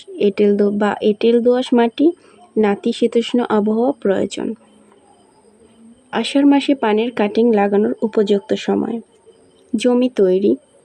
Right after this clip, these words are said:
জৈব সার, কম্পোস্ট এবং খৈল প্রয়োগ করে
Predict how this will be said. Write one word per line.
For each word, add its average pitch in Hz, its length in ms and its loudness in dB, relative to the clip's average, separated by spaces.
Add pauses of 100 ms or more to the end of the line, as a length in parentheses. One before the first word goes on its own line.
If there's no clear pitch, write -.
(140)
জৈব 247 380 2
সার, 262 320 0 (640)
কম্পোস্ট 254 560 -2 (220)
এবং 208 180 0 (100)
খৈল 208 320 -2 (200)
প্রয়োগ 233 300 0 (140)
করে 233 260 0